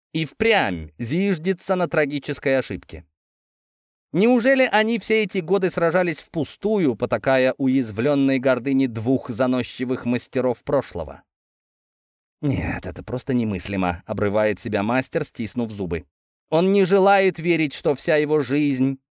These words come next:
все тренировки и лишения могли оказаться пустой тратой времени в погоне за ложной целью. Наследие достопочтенного предка — единственное, что имеет для него значение. Он докажет всем, что Лазурный поток — сильнейшая школа, а Драс Фен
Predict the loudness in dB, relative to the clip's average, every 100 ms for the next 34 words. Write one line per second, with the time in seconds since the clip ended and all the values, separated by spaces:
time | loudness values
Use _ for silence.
0 | _ -2 0 2 2 2 0 0 0 0
1 | -2 -2 0 2 2 0 0 0 0 0
2 | 0 -2 -4 -6 -8 -2 -2 0 0 -2
3 | 0 -2 0 2 2 2 -2 -2 -2 0
4 | -2 0 0 0 -2 -2 -6 -4 -2 -2
5 | -4 -10 _ _ _ _ _ -2 0 0
6 | -2 0 0 2 0 0 -4 -4 -2 -4
7 | -4 -2 0 0 0 0 0 0 0 0
8 | 0 0 -2 -4 -4 0 0 -2 -2 0
9 | 0 0 -2 -2 -2 0 0 -2 -2 -6
10 | -6 -8 -8 -10 -18 _ _ _ _ _
11 | 0 2 2 2 2 2 0 -4 -2 -2
12 | 0 0 2 2 -2 -2 -2 0 -2 -4
13 | -2 0 2 2 0 0 0 0 0 -4
14 | -2 0 -2 0 -2 0 0 -2 -4 -2
15 | -2